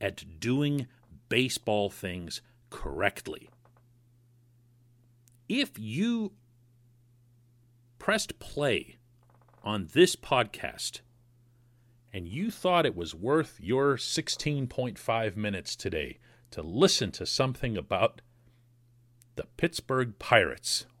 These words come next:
when they're this far under five hundred, then you probably watched these last three games. And I'm gonna ask you a question. When a ball was hit to the infield,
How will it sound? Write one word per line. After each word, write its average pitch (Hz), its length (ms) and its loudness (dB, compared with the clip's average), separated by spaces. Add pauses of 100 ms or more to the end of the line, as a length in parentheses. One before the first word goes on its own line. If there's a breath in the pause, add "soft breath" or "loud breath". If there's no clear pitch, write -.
(140)
when 80 200 -8
they're 127 240 2
this 143 280 4
far 135 320 2
under 120 240 2
five 104 380 -2
hundred, 110 380 -4 (300 soft breath)
then 98 120 -4
you 175 140 0
probably 208 520 -2
watched 143 400 0
these 101 220 -8
last 101 320 -4
three 104 160 -2
games. 98 340 -2
And 76 80 -6
I'm 95 100 -4
gonna 165 140 2
ask 160 340 -2
you 165 100 2
a 143 40 2
question. - 540 -2 (1200 soft breath)
When 101 140 -4
a 78 60 -4
ball 135 460 6
was - 200 -2
hit - 340 4 (360)
to - 140 0
the 131 180 2
infield, 131 500 -4